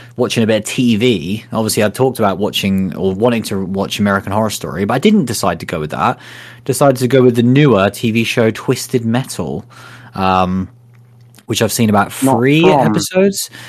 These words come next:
Speaker 1: No, not From. No, that's, that's way too much, 'cause that's, like, the opposite. You know it. Like,
Speaker 2: I know it is,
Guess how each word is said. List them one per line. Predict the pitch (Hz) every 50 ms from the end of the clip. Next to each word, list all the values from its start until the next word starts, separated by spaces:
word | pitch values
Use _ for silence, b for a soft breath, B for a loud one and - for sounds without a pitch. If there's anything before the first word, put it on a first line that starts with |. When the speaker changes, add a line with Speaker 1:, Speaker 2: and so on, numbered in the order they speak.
| B B B B
Speaker 1:
No, | - 139 143 147
not | 151 160 151
From. | - - - 131 123 120 120 123 127 117 123
No, | 120 117
that's, | 117 131 135 -
that's | - 135 147 165 - -
way | 104 120 123 127
too | 123 - - 92
much, | 85 85 80 76 -
'cause | - 127
that's, | 135 160 -
like, | 240 170 117
the | 113 101
opposite. | - 110 120 120 - 120 - - 95 87
You | 92 110 123 127
know | 120 113 113 101
it. | 87 78 - - - 107
Like, | 107 104 101 190
Speaker 2:
I |
know | 190 190 208 208
it | 196 160
is, | 135 143 143 135 127 123